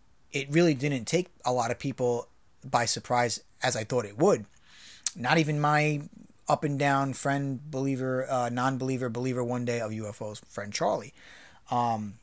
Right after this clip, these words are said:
he actually asked me today, came back from a haircut, he's like, "Any U F O news?" I'm like, "No, not really, but just what was out there." Um, honestly, reached, recently I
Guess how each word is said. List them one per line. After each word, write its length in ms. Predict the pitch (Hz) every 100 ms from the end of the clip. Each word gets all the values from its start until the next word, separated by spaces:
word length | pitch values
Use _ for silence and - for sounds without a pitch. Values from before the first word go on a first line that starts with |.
| _ _ _ _ -
he 60 | 175
actually 300 | 170 139 135
asked 160 | 123
me 80 | 117
today, 400 | - 147 135 92
came 180 | - 117
back 160 | 113 107
from 120 | 101
a 40 |
haircut, 280 | 104 113 101
he's 80 | 107
like, 80 | 127
"Any 140 | 165
U 140 | 175 185
F 140 | -
O 140 | 180
news?" 340 | 175 185 190 175
I'm 80 | 135
like, 140 | 131
"No, 180 | 139 170
not 180 | 165 120
really, 340 | 170 151 117
but 200 | 110 113
just 240 | 127 -
what 100 | 127
was 200 | 120 113
out 200 | 127 175
there." 240 | - 98 - - - - - -
Um, 420 | 110 107 104 104 - _ _ _ -
honestly, 380 | 120 143 - 107
reached, 300 | 117 147 -
recently 480 | 151 175 120 117 117
I 240 | 117 107